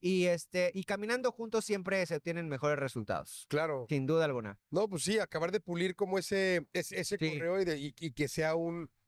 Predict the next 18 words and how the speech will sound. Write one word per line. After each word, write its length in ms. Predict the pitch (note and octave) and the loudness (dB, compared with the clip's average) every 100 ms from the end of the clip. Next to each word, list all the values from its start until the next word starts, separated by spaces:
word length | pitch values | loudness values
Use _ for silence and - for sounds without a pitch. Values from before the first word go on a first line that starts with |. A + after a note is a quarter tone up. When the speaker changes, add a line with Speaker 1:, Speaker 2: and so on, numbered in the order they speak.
| _ - | _ -2
Speaker 2:
un, 640 | D3+ D#3 E3 E3 E3 E3 E3 | 2 4 2 2 0 -2 -2
un 160 | D#3+ C#3+ | -2 2
correo 300 | F3 E3 E3 | 2 4 2
vendedor, 560 | F3+ D#3+ A2+ C3 B2+ _ - | 2 0 0 -2 -4 _ -8
Speaker 1:
Sí, 240 | - G3 A3+ | -2 0 0
Speaker 2:
¿no? 40 | |
Speaker 1:
sí, 100 | D#3+ C3 | -6 -6
sí, 220 | D3+ E3 | -4 -2
Speaker 2:
Y 80 | E3+ | -2
Speaker 1:
tal 200 | F#3 B3 | -4 -4
cual. 280 | - D3+ C#3 - | -4 -4 -4 -2
Speaker 2:
que 120 | D#3+ | -2
transmite 460 | D#3+ D3 C#3+ D#3+ F#3+ | -2 -4 -4 -4 -2
confianza, 640 | D3+ A#2+ D#3 F#3 - F#3 | -2 0 0 0 -2 -2
pero 180 | E3+ D3+ | 0 -2
al 60 | |
mismo 300 | D3+ D#3+ F3 | -2 0 0
tiempo 500 | D#3 E3+ D3+ E3+ E3+ | 2 0 2 2 2